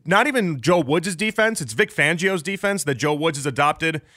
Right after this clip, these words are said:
Joe Barry's adopted it as well. Brandon Staley had adopted it, but then you can see in recent weeks where he just completely said, like, "I'm done with this. I'm not doing it."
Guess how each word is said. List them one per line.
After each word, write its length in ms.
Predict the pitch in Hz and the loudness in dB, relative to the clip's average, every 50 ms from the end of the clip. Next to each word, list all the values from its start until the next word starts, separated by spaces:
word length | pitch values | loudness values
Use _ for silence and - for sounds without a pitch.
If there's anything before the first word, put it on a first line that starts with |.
| _ _ - | _ _ -6
Joe 140 | - 123 120 | -4 -2 0
Barry's 340 | - 151 170 175 170 160 | 2 2 4 4 2 2
adopted 400 | 156 151 127 160 160 160 - 165 | 0 0 2 2 2 2 0 -2
it 120 | 156 160 151 | -4 -2 -2
as 120 | 160 127 | -2 -2
well. 220 | 143 160 160 156 143 | 0 0 2 2 2
Brandon 320 | - 151 185 226 226 175 | 2 2 4 4 2 0
Staley 420 | - - - 165 180 185 180 170 | -2 -2 0 0 2 2 2 0
had 200 | 151 139 160 175 | 0 2 2 0
adopted 420 | 180 160 175 180 180 180 - 185 185 | 0 0 2 2 2 0 0 -2 -4
it, 140 | 185 139 139 | -4 -4 -4
but 80 | 139 | -4
then 100 | 147 151 | -4 -4
you 80 | 156 147 | -4 -4
can 100 | 139 135 | -6 -6
see 320 | - - 160 160 170 170 | -4 -2 -2 -2 0 0
in 120 | 160 143 127 | -2 -2 -2
recent 340 | 143 156 147 - 151 131 | -2 -2 -4 -4 -6 -6
weeks 260 | 127 143 156 147 - - | -4 -2 -2 -2 -4 -6
where 120 | 135 127 | -6 -4
he 60 | 147 | -4
just 180 | 131 147 135 - | -4 -4 -6 -6
completely 500 | 135 117 - 151 156 156 143 156 156 143 | -8 -8 -4 -2 -2 -2 -2 -2 -4 -2
said, 240 | - 160 143 123 120 | -2 -2 -2 -2 0
like, 240 | 120 117 101 - 104 | 0 -2 -2 -2 -2
"I'm 140 | 131 127 113 | -2 -2 0
done 220 | 127 135 147 151 | 0 0 0 0
with 120 | 156 151 | -2 -2
this. 240 | - 151 151 147 - | -2 0 -2 -2 -4
I'm 60 | 120 | -4
not 180 | 120 127 135 135 | -2 -2 -2 -2
doing 220 | - 151 151 156 | -2 -4 -2 -2
it." 180 | 156 156 - - | -2 -2 -4 -6